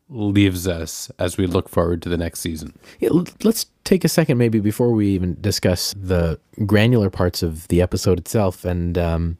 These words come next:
Speaker 2: just reflect on the fact that this is the end of the season. This is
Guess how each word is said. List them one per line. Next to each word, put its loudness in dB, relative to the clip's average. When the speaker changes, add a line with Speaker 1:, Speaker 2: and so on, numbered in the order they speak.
Speaker 2:
just -6
reflect 2
on 4
the 4
fact -2
that -2
this 2
is 2
the 2
end 2
of 0
the 0
season. -2
This -4
is 2